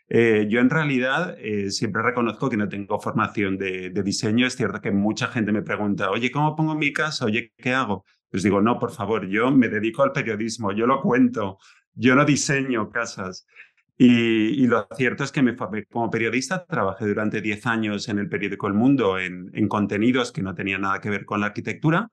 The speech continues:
sino eran más temas políticos, sociales. Y lo cierto es que fue muy buena escuela para, pues, para entender un poco, eh, cómo había que contar las cosas, cómo había que, que, que enfocar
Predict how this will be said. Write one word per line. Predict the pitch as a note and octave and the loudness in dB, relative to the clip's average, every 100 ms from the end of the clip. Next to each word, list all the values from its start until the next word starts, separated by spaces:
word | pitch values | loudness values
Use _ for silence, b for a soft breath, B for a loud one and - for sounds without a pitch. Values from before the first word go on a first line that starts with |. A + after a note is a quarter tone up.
| _ _ | _ _
sino | - A#2+ | 2 6
eran | G#2 G#2 | 6 4
más | G#2+ - | 2 -2
temas | A2+ G2+ G2 G2 - | -2 -2 -4 -6 -10
políticos, | - G2+ B2 D3 D3 D3 C#3 C#3 C3+ | -4 2 2 4 0 0 -2 0 -4
sociales. | A2+ - C#3 C3+ D#3+ E3 b b _ | -6 -2 0 2 0 -2 b b _
Y | B2+ | 4
lo | C3+ B2 | 4 4
cierto | C3 D3+ | 0 -2
es | C#3+ | -2
que | D#3 | -2
fue | D#3 E3 - | 0 0 4
muy | B2+ A#2 A#2+ | 4 4 2
buena | A#2 C3 C#3 | 0 0 0
escuela | C3+ - B2+ A#2 C#3+ - | -2 -2 0 2 0 -2
para, | D3 B2+ G2 F#2+ F2 | -6 -4 -2 -4 -6
pues, | G2 | -12
para | - F#2 | -6 -2
entender | F#2 F#2+ F#2 F#2+ G#2 | 0 0 0 0 2
un | A2+ | 0
poco, | - A2 - A2+ G2+ G2 B B B | 0 -4 -2 0 0 -2 B B B
eh, | - G#2+ G#2 G2 F#2 | 0 4 4 4 2
cómo | G#2+ | 0
había | G2 G2+ | 0 -2
que | - | -6
contar | A#2 G#2+ G2+ | -8 -6 -4
las | F#2+ - | -6 0
cosas, | D#3+ E3 D#3 D3 D3 | 0 0 -2 -4 -6
cómo | - G2+ G2 | -4 -2 0
había | F#2+ G2 F2+ | 0 -2 -4
que, | - G2 F2+ F2+ F2+ - | -4 -4 -4 -8 -14 -6
que, | F#2+ F#2 | -6 -6
que | G2 | -2
enfocar | G#2 G#2 - G#2 G2 F2+ | -2 -2 -2 0 0 -2